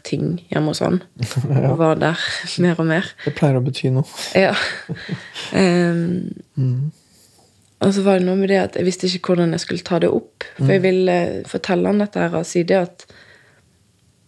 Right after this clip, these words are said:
Speaker 1: for meg så er det ikke bare sånn selvfølge å ligge med noen jeg dater. Og når jeg møtte han, så lå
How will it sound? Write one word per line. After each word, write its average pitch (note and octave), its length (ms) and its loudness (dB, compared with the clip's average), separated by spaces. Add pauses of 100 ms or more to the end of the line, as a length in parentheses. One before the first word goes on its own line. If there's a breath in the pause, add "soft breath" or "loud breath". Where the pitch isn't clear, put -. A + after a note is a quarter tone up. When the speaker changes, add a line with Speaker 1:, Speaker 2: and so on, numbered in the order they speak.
(760)
Speaker 1:
for F#3+ 100 0
meg G3 260 2
så - 140 -6
er F3+ 120 0
det D#3+ 120 -2
ikke - 240 -6
bare D#3 280 -2
sånn E3+ 320 -8 (460)
selvfølge D#3+ 640 -2
å D#3+ 60 0
ligge D#3 280 -4
med D#3 120 -2
noen D3+ 220 -2
jeg - 140 -2
dater. - 380 -4 (1300 soft breath)
Og E3+ 220 4
når E3+ 260 2
jeg E3+ 100 2
møtte E3+ 320 -4
han, G3 220 2
så F#3+ 220 -2 (720 loud breath)
lå F3 160 4